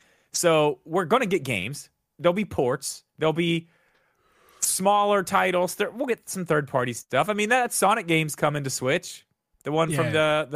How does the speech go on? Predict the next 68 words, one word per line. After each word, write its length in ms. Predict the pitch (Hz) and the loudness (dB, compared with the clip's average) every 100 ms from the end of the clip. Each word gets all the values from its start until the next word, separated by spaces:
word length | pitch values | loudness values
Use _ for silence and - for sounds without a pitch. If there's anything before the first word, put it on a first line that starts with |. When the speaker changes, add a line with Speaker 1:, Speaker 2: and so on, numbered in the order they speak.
| 151 | -4
Speaker 1:
the 80 | |
showcase 500 | 147 - 175 175 165 | -2 -2 -2 0 -2
today 220 | - 170 185 | -2 0 2
or 40 | |
whatever, 280 | 160 165 175 | 2 2 0
that 180 | 165 214 | 0 -2
looked 160 | 196 - | -2 0
cool. 320 | 185 202 202 _ _ | 2 2 0 _ _
Speaker 2:
Yeah, 180 | 214 180 | 2 4
but 60 | 165 | 6
Speaker 1:
And, 80 | 165 | 6
Speaker 2:
we're 60 | |
not, 200 | 185 165 | 4 6
we're 60 | 160 | 6
Speaker 1:
uh, 20 | |
Speaker 2:
not 140 | 180 175 | 6 4
Speaker 1:
Prince 160 | 233 | 4
Speaker 2:
get-, 40 | 247 | 6
Speaker 1:
of 40 | |
Speaker 2:
we're 40 | 190 | 6
not 140 | 202 | 6
Speaker 1:
Persia's 240 | 277 269 | 4 0
coming 260 | - 226 208 | 2 2 2
to 60 | 190 | -2
Switch 340 | 214 226 - | 0 0 0
too, 200 | - 302 | -2 0
I 60 | 185 | 0
think. 260 | 117 95 - | 0 -4 -8
That 120 | - | -10
looked 140 | 127 208 | -8 -4
cool 160 | 180 175 | -2 2
too. 280 | 226 147 87 _ _ | 0 0 -6 _ _
Speaker 2:
Yeah, 240 | 254 98 - _ | -4 -4 -8 _
I, 100 | 214 | 0
I 80 | 202 | 2
think, 220 | 202 208 175 | 2 2 0
uh, 120 | 165 165 | -4 -2
we, 120 | 180 | -4
what 160 | 180 | 0
we 100 | 175 | 0
can 100 | 151 147 | 2 2
kinda 180 | 147 | 0
say 220 | 127 151 135 | 0 0 0
here 120 | 131 | 0
is 100 | 120 | 0
we're 140 | 127 | 2
not 200 | 151 160 | 2 2
gonna 100 | 156 | 0
be 100 | 135 | -2
getting 360 | 127 135 139 127 | -2 -4 -4 -4
the, 360 | 127 123 117 - | -2 -2 -4 -4
I 20 | |
mean, 240 | 156 156 135 | 0 0 0
w-, 200 | 131 156 - - | -2 -2 -4 -10
w-, 240 | 165 - | -8 -6
technically 340 | - 208 208 151 | -2 0 2 0
we're 80 | 139 | 0
supposed 200 | 165 - | 0 0
to 60 | |
get 80 | 120 | -2
Hogwarts, 380 | 131 120 139 - | -2 -2 -6 -6
uh, 300 | 139 120 117 | -4 -4 -4
Switch 260 | - 143 123 | -4 -4 -2
Hogwarts 380 | 123 117 110 107 | -4 -4 -6 -6
Legacy 480 | 110 107 104 117 110 | -8 -6 -6 -6 -4
version, 420 | 110 117 113 127 | -4 -4 -4 -4
but, 160 | 110 117 | -6 -8
like, 320 | 110 98 | -8 -10